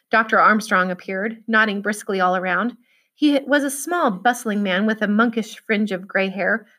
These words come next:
circling his bald head. The Stantons, like all Huntercombe, knew him well.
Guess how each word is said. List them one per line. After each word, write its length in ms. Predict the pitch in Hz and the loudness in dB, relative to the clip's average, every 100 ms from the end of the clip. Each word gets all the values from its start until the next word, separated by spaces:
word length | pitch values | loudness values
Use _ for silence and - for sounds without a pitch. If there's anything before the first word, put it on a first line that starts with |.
| - | -10
circling 500 | - 285 277 233 202 | 0 0 2 0 0
his 120 | 190 | -2
bald 280 | 196 190 190 | 0 0 0
head. 420 | 208 214 180 - _ _ _ _ - | -2 -2 -2 -8 _ _ _ _ -4
The 60 | |
Stantons, 600 | 226 254 220 220 220 226 | 0 2 0 0 -2 2
like 160 | 214 214 | 0 4
all 180 | 202 196 | 4 4
Huntercombe, 640 | 202 196 190 196 185 208 | -2 -2 -2 -2 0 0
knew 180 | 226 269 | 2 2
him 200 | 226 196 | 2 2
well. 420 | 202 180 175 - | 2 2 0 -8